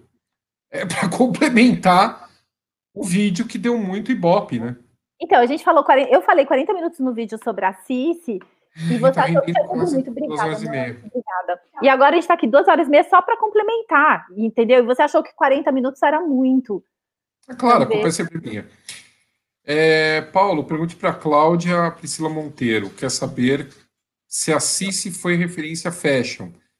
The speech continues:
Speaker 1: Então,
Speaker 2: Total.
Speaker 1: como a Cláudia já disse, foi, né? É.
Speaker 2: Total. E a-, e além do mais, ela inventava umas coisas. Tem um vestido dela que, icônico, assim. É um vestido escuro.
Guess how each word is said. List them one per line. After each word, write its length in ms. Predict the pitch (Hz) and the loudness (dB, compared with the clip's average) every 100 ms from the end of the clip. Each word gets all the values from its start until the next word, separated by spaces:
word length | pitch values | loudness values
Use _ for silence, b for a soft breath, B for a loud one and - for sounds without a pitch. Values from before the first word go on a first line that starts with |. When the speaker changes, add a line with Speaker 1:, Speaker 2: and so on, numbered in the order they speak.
| _ _ | _ _
Speaker 1:
Então, 180 | 170 170 | -4 0
Speaker 2:
Total. 140 | 131 | 0
Speaker 1:
como 160 | 131 131 | 0 0
a 100 | 156 | -4
Cláudia 380 | - 117 113 120 | -4 -6 -6 -12
já 40 | |
disse, 640 | - 120 123 - 185 208 - _ | -10 -4 -4 -4 -10 -14 -20 _
foi, 360 | - 196 160 127 | 0 2 4 2
né? 220 | 110 - - _ | -2 -6 -10 _
É. 300 | 107 98 98 | -12 -8 -4
Speaker 2:
Total. 340 | - 208 202 165 - B B | -4 2 2 2 0 B B
E 120 | 240 | 6
a-, 180 | 254 247 | 6 6
e 80 | 240 | 4
além 240 | 247 285 370 | 4 4 2
do 60 | |
mais, 220 | 226 240 | 0 0
ela 160 | 240 233 | 2 2
inventava 760 | 254 294 349 262 233 247 233 | 2 2 0 -2 0 0 0
umas 280 | 196 180 185 | -4 -6 -6
coisas. 340 | - 190 175 175 | -2 0 -2 -4
Tem 100 | 220 | -2
um 60 | |
vestido 440 | 262 247 - 247 220 | 0 -2 -4 -4 0
dela 280 | 196 208 185 | 2 4 2
que, 220 | - 175 - _ | -2 -12 -12 _
icônico, 720 | 226 - 262 240 196 170 - | -8 -4 2 4 4 0 -4
assim. 320 | 180 180 180 156 b b b | -4 -4 -10 -10 b b b
É 80 | |
um 80 | 196 | -2
vestido 400 | 208 214 247 208 | -2 -4 -2 -2
escuro. 520 | 220 - - 247 294 | -4 -8 -6 -2 -2